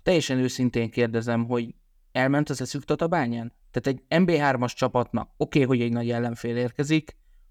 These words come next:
oké, hogy az Újpest érkezik, és oké, hogy nagyon-nagyon régen járt ekkora nevű csapat Tatabányát. Most nem néztem meg az elmúlt évek Magyar Kupa ellenfeleit, de miért kérünk egy M B hármas csapat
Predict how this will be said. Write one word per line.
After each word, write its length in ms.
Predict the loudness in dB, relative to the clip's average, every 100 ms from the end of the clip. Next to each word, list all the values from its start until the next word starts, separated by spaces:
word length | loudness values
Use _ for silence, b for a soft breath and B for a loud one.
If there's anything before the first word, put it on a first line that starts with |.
| -6
oké, 240 | 2 4
hogy 180 | 4 2
az 100 | 0
Újpest 400 | -2 -2 -2 0
érkezik, 480 | 0 0 -2 -2 -2
és 120 | -2
oké, 220 | 0 2
hogy 220 | 2 2
nagyon-nagyon 540 | 2 4 4 2 0 2
régen 360 | 0 0 -2
járt 260 | -4 -6 -10 _ _ _ _ _ -8
ekkora 640 | -4 2 4 4 4 0 0
nevű 300 | 0 0 0
csapat 360 | -2 -4 -4
Tatabányát. 640 | -6 -2 0 0 2 2 0
Most 160 | -2 2
nem 100 | 2
néztem 280 | 2 2
meg 120 | 2 2
az 120 | 0
elmúlt 320 | 0 -2 -2
évek 220 | -2 -2
Magyar 280 | -2 0 -2
Kupa 440 | -4 -2 0 0 -2
ellenfeleit, 800 | -4 -2 -2 -2 -2 -2 -6 -14 _ _ -16
de 580 | 0 2 2 0 -4 _
miért 320 | -2 2 2 2
kérünk 380 | 0 2 0
egy 200 | -2 0
M 60 | 0
B 60 | 2
hármas 380 | 0 -2 -2
csapat 340 | -2 -2 0